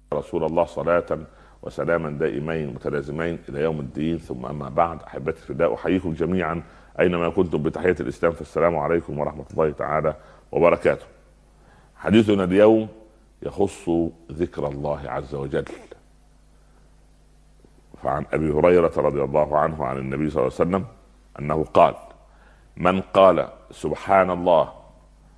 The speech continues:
والحمد لله ولا إله إلا الله والله أكبر ولا حول ولا قوة إلا بالله العلي العظيم، قال الله:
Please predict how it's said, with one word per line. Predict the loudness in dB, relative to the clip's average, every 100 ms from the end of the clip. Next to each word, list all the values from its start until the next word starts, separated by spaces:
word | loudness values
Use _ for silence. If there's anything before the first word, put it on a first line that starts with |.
| -20 -14
والحمد | -12 -2 0 2
لله | 2 2 2 2 2 -4 -20 _ _ -20 _ -14
ولا | -6 2 4 6 6 6 6 4 4 4 2
إله | 0 2 2 2
إلا | 0 0
الله | 4 4 4 2 -14 -20 -20 _
والله | -6 2 4 6
أكبر | 4 2 -2 -2 -8 -20 _ _ -2
ولا | 2 2
حول | 6 6 6
ولا | 4 4 2
قوة | 2 0 2 2
إلا | 0 2 0
بالله | 2 4 4
العلي | 4 4
العظيم، | 4 2 4 2 0 -10 -20 _ _
قال | 4 8 8 6
الله: | 2 2 4 4 4 2 0